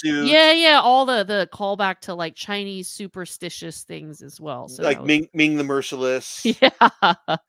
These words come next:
Speaker 1: It's like the green, like, like the re-, Green Hornet. Yeah, it's like that, that, that's a, that's a great, lot of great Easter eggs right there. And also,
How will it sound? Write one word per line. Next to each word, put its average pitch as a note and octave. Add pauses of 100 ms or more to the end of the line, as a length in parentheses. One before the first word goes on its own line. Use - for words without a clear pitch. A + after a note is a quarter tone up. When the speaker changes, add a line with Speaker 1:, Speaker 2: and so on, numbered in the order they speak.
(280)
Speaker 1:
It's G#2
like A#2
the B2 (160)
green, D3+
like, C#3 (260)
like A#2
the B2
re-, C3+ (100)
Green C#3+
Hornet. C3 (220)
Yeah, A2
it's -
like G#2 (240)
that, F3 (640)
that, D3
that's D#3+
a, C3+ (100)
that's D3+
a C#3+
great, C#3+ (400)
lot D3+
of B2+
great D3
Easter B2+
eggs A2+
right G#2
there. G#2
And C#3
also, C#3+